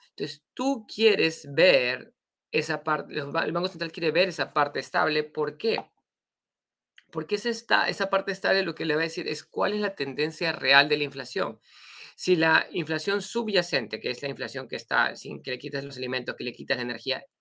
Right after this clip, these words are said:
es la que tiene menos va-, menos volatilidad. Este, tomas eso, ese es, es como que tu indicador de tendencia, tu indicador de hacia dónde van las cosas. No sé si estoy hablándole chino, pero espero que me estén entendiendo un poquito y si me están, les está gustando lo que estoy explicando, por favor, denme un corazoncito por ahí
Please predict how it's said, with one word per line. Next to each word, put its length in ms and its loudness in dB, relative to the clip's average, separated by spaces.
es 180 -8
la 120 -2
que 80 -4
tiene 180 -2
menos 240 -2
va-, 160 0
menos 340 0
volatilidad. 580 0
Este, 640 -2
tomas 300 2
eso, 220 -2
ese 200 -4
es, 80 -6
es 300 -6
como 240 -4
que 120 -4
tu 80 -4
indicador 520 2
de 120 2
tendencia, 680 -2
tu 100 -10
indicador 380 2
de 80 6
hacia 260 0
dónde 240 2
van 180 4
las 120 -6
cosas. 340 -14
No 100 -8
sé 100 -6
si 60 -8
estoy 160 2
hablándole 360 2
chino, 320 -4
pero 360 0
espero 220 -6
que 80 -6
me 60 -8
estén 160 -8
entendiendo 300 -6
un 20 -14
poquito 280 -6
y 40 0
si 120 -8
me 60 -10
están, 220 -8
les 80 -12
está 120 0
gustando 280 0
lo 80 -2
que 60 -12
estoy 160 -6
explicando, 280 -2
por 100 -6
favor, 180 -2
denme 160 0
un 100 -2
corazoncito 560 2
por 120 -2
ahí 220 0